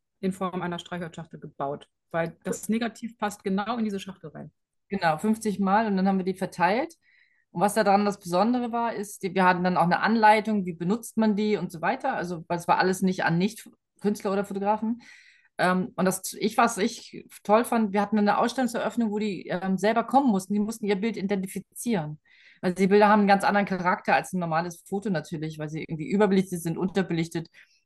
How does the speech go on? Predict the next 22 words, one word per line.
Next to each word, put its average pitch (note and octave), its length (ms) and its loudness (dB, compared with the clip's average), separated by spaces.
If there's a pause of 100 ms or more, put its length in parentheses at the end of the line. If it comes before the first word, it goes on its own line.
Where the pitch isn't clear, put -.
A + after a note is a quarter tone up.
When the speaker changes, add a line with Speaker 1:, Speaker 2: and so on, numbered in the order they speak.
(180)
Speaker 2:
Ähm, D#3 300 0
es D#3 100 -4
ist D#3+ 140 -8
so, D#3 160 -2
so, D3 320 -6 (180)
ähm, D#3 560 -8
eine E3+ 140 -2
merkwürdige E3 640 0
Schärfe A3+ 560 0
drin. A#3+ 540 0 (460)
Das F3 120 -4
heißt, G#3 180 4
die A#3 60 6
mussten A3+ 320 4
wirklich A#3+ 240 0
in, G#3+ 120 0
in - 300 -4
ihre F#3+ 160 2
eigene G3+ 260 2
Ausstellung G#3+ 420 -4
kommen F#3+ 260 0
und, F3+ 340 -6